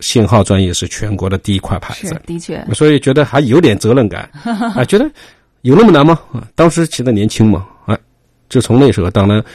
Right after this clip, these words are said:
Speaker 1: 我们是学校的，还有我的导师啊，有的前辈啊，他一直是，因为信号是一百年的专业，哎，有这些前辈们给我们做了很多的前面的基础的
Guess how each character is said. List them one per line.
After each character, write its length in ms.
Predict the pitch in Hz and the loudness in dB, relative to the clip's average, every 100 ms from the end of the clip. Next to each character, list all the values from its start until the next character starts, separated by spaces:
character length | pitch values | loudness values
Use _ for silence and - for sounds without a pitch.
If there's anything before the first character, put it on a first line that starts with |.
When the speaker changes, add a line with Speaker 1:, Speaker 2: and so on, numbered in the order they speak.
| - | -18
Speaker 1:
我 100 | - | -8
们 140 | 90 90 | -4 -2
是 200 | 98 - | -4 -4
学 200 | - 101 | -4 -2
校 200 | 117 98 | 0 0
的， 60 | - | -2
还 160 | 95 | -4
有 100 | 98 | -4
我 180 | 85 80 | -4 -4
的 140 | 98 90 - | -4 -6 -6
导 200 | - - | -10 -8
师 280 | - - 95 | -8 -4 -2
啊， 120 | 90 | -2
有 120 | 92 | -6
的 80 | 90 | -6
前 240 | - 90 95 | -6 -6 0
辈 200 | 113 90 | 0 0
啊， 140 | - - | -6 -4
他 120 | 123 | 0
一 80 | 143 | 2
直 140 | 139 | 2
是， 160 | 127 98 | 0 2
因 120 | 156 | 4
为 140 | 180 - - | 4 0 -10
信 200 | - 151 | -4 0
号 180 | 127 113 | 2 0
是 220 | 104 92 - - | -2 -8 -10 -6
一 80 | 135 | -2
百 140 | 113 | -2
年 160 | 95 95 | -2 -8
的 60 | |
专 240 | 92 98 98 | -6 -4 -4
业， 160 | 90 - - - _ - | -8 -14 -20 -20 _ -10
哎， 140 | 113 - _ | -8 -10 _
有 160 | 101 92 | -8 -2
这 160 | 101 | -2
些 100 | 92 | -2
前 240 | - 110 95 | -4 -2 0
辈 160 | 107 | 2
们 180 | 87 87 - - _ _ _ _ _ _ | 0 -6 -14 -20 _ _ _ _ _ _
给 120 | 98 | -4
我 80 | 92 | -2
们 200 | 85 85 - | -4 -8 -8
做 160 | - 95 | -4 -4
了 100 | 87 | -4
很 240 | - 92 | -8 -8
多 160 | 90 98 | -4 -4
的 140 | 87 - _ _ | -4 -10 _ _
前 200 | - 104 | -8 -6
面 140 | 101 98 | -4 -4
的 80 | 90 | -4
基 180 | - 101 | -4 -6
础 160 | |
的 80 | 85 | -6